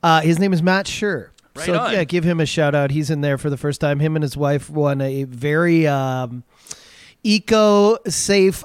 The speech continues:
Speaker 1: farm, which is also a wedding venue. So you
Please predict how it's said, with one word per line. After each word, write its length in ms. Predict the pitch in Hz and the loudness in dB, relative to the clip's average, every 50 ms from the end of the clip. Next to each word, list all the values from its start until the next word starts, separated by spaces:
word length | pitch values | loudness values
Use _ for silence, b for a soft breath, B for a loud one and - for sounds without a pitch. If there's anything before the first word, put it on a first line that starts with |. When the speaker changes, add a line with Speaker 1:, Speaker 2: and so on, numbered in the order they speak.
| - | -14
Speaker 1:
farm, 520 | - - - - 202 196 196 196 202 202 196 | -16 -14 -4 2 2 4 4 4 2 2 2
which 180 | 175 160 - | 2 0 0
is 100 | 160 143 | 0 0
also 300 | 160 165 160 - - 170 | 0 0 0 0 2 2
a 60 | 160 147 | 2 4
wedding 420 | 135 160 170 185 202 202 190 175 | 4 2 4 4 4 4 4 6
venue. 600 | 170 190 185 185 185 180 180 185 185 180 175 196 | 6 4 4 4 2 2 2 2 4 4 4 2
So 200 | - - - 165 | 2 -2 -2 0
you 220 | 156 147 - 156 | 0 0 0 -2